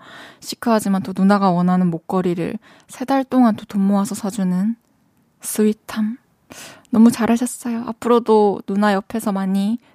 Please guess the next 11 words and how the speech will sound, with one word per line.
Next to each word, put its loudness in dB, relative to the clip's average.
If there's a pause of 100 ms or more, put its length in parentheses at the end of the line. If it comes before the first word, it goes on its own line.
든든하게 2
힘이 6
되어주세요. -2 (1040)
김시연님께서, 2 (300)
"언니, 4
제가 0
따뜻해지면 2
짝사랑 2
다시 -2
이어가는 2
스타일인데, -2